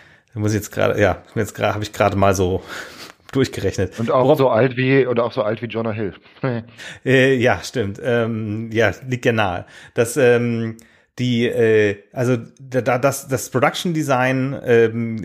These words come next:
Speaker 1: w-, finde ich, ist sehr gut gemacht, ne? Und also auch, ich, ich muss erst, also ich bin ja kein Riesenfan von so komischen,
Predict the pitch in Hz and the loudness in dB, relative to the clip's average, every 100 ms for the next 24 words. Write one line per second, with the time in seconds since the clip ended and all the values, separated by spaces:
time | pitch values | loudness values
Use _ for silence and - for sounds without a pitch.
0 | 98 113 120 120 - 135 123 110 131 127 | -6 -6 -8 -6 -2 0 0 -2 0 0
1 | 120 131 120 117 - 120 117 113 113 117 | 0 -2 -2 -2 -2 -2 0 0 2 2
2 | 113 - - - _ - 135 123 147 131 | 0 -6 -20 -20 _ -4 -4 -4 -4 0
3 | 143 147 143 - 127 135 131 135 131 143 | 0 2 -2 -2 0 2 4 2 -2 -4
4 | - 160 147 - 135 147 151 135 156 143 | 0 2 2 0 -2 2 2 2 2 0
5 | 127 139 135 131 139 127 120 - 127 123 | 0 0 0 0 0 0 0 0 0 0
6 | 117 117 110 107 | 0 -2 -2 -4